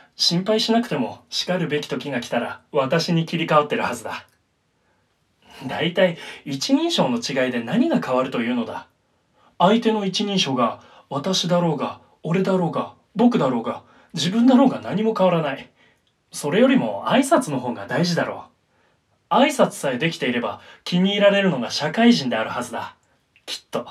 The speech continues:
ちなみに、挨拶に関しては何の問題もない。野球部での挨拶は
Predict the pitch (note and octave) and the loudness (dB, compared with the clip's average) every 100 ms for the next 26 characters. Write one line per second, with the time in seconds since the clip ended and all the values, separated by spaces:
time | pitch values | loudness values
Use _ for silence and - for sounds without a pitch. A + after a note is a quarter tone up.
0 | - _ _ _ _ _ _ _ _ _ | -16 _ _ _ _ _ _ _ _ _
1 | _ _ _ - D3 D#3 D#3+ C#3+ B2 - | _ _ _ -6 -4 -2 -4 -4 -10 -16
2 | - - - - - A3+ A#3+ C#3 - B2 | -20 -20 -20 -4 4 6 4 0 -6 -10
3 | - D#3 D3+ - A#2+ F#2+ - _ - B2 | -8 -6 -6 -6 -8 -10 -14 _ -16 -10
4 | - G3+ F#3+ F3 E3+ D3+ C#3 A#2 - _ | -4 0 2 4 4 2 0 -2 -6 _
5 | _ _ - - _ _ C#3 E3+ - C#4+ | _ _ -20 -20 _ _ -2 0 2 2
6 | A3 D3 A#2 C3 C3+ B2+ A#2+ G2+ | 2 -2 -2 -2 -2 -4 -6 -6